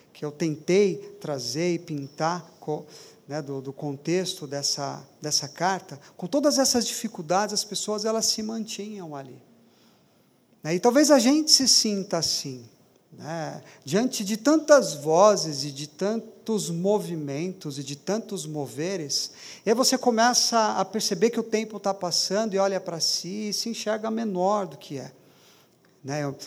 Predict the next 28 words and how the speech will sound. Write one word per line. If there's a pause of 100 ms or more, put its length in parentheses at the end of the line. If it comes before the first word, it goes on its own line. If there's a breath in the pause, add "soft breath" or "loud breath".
(160 loud breath)
a
gente
se
enxerga
menor
do
que
a
gente
é, (360 loud breath)
a
gente, (280 loud breath)
é,
tem
esse
olhar
daquela, (280)
daquele
filho
que
eu
falei
no
começo,
de
começar
a
enxergar